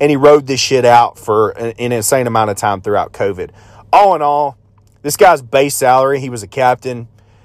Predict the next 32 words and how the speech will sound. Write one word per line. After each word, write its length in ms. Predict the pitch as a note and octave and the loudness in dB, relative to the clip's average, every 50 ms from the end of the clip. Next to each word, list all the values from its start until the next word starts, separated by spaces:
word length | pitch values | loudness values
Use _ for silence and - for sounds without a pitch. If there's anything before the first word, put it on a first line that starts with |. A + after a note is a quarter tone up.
| _ | _
he's 200 | - - B2+ A#2+ | -12 -10 -8 -2
less 180 | C3+ C3+ B2+ - | 0 -2 -2 0
than 100 | - A#2 | -2 -6
a 60 | A2 | -4
hundred 240 | G#2+ C3+ B2+ B2+ A#2+ | -4 -4 -4 -4 0
thousand 260 | B2+ B2 A#2+ A#2 A#2+ | 2 2 2 2 0
dollars 300 | A#2+ A#2 A#2 A2+ A2 A2 | 0 0 0 0 -2 -4
a 20 | G#2 | -10
year, 460 | G2 G#2+ A#2+ B2+ C3 B2+ B2 A#2+ _ _ _ _ - | -12 -8 -4 -4 -2 -4 -4 -6 _ _ _ _ -10
uh, 380 | - G#2+ G#2+ G#2+ G#2+ G2+ G2+ E2+ | -6 -2 -2 0 0 0 -2 -2
a-, 220 | F2 A2 G#2+ G2+ - | -2 -2 -4 -4 -4
as 200 | G#2+ A2 G#2+ G#2+ | -6 -6 -6 -6
his 180 | G#2 A2 G#2+ | -10 -10 -8
normal 320 | A2+ A#2+ A#2+ A#2 A#2 A2 G#2 | -4 -2 -2 -2 -2 -4 -8
salary. 580 | - - B2 B2 A#2+ B2 B2 A#2+ B2 B2 A#2+ - - - - - - | -4 0 2 4 4 4 2 0 -2 -4 -8 -10 -16 -20 -20 -20 -14
Throughout 300 | - - C3 C3 C3+ A#2+ | -4 -2 0 0 0 0
this 120 | C3+ A#2+ A2 | -2 -8 -8
entire 300 | A2+ - C#3 B2 A#2 G#2 | -6 0 2 2 2 2
process 480 | - C3 A#2 A#2+ A#3 - A#2+ A#2 - | 2 2 2 2 2 0 -4 -6 -6
and 80 | - A2+ | -4 -2
the 40 | G#2+ | 0
way 140 | A#2 A2+ | 0 0
he 100 | G#2+ A#2 | 0 -2
was 120 | A#2 A2 A2+ | -4 -2 0
able 160 | A#2 A#2 A2+ | 0 0 0
to 80 | A2 G2+ | 0 -4
kinda 220 | - A#2+ A2 G2+ | -4 -4 -4 -4
scheme 320 | - - - A#2+ B2 A#2+ | -6 -8 -8 -8 -6 -6
and 100 | A2+ G#2 | -8 -8
play 180 | G2+ - A#2 A2 | -4 -2 -2 -2
his 200 | A2 A2 G2+ G#2 | -2 -4 -6 -6
numbers, 440 | A2+ A2+ A#2 A#2+ B2+ B2 B2 B2 | -6 -6 -4 -4 -4 -6 -6 -8